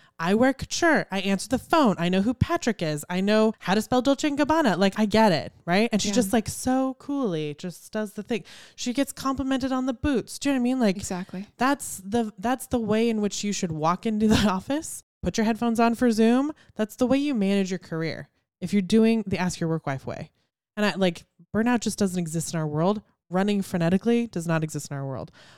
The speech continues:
Speaker 1: We've done it. I've done it a lot.
Speaker 2: <laughs>
Speaker 1: I don't love it, which is why I approach work this way now.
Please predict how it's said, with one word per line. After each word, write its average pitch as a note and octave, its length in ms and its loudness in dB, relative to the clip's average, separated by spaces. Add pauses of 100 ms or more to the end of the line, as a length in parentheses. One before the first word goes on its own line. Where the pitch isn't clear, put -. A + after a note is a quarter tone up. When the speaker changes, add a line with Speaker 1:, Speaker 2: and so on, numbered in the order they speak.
(160)
Speaker 1:
We've F3 180 2
done G#3+ 220 4
it. D#3 180 -4 (160)
I've G3 240 6
done D#3+ 160 6
it C3 220 0
a F#3 80 6
lot. F#3+ 400 6 (400)
Speaker 2:
<laughs> - 120 -16
Speaker 1:
I E3 60 -4
don't F3+ 320 2
love G#3 220 4
it, C#3+ 180 0
which F#3+ 220 4
is G#3+ 120 0
why G#3 420 2 (100)
I A#3 100 2
approach G#3+ 560 2
work F#3+ 300 2
this F#3+ 200 0
way F3 140 2
now. D3+ 320 -6